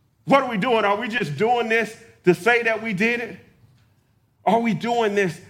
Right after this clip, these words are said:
because we want to be light in a dark world? Are we doing this because we want to shine light so people don't have to walk in darkness? He's telling them, he's gonna tell them, "When you do it my way, things will change for you.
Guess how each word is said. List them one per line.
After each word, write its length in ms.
because 440
we 80
want 220
to 60
be 280
light 360
in 140
a 60
dark 380
world? 340
Are 100
we 120
doing 300
this 160
because 340
we 100
want 360
to 120
shine 680
light 300
so 180
people 340
don't 200
have 240
to 60
walk 340
in 180
darkness? 520
He's 280
telling 340
them, 180
he's 180
gonna 220
tell 300
them, 200
"When 140
you 160
do 220
it 100
my 320
way, 220
things 340
will 180
change 680
for 180
you. 500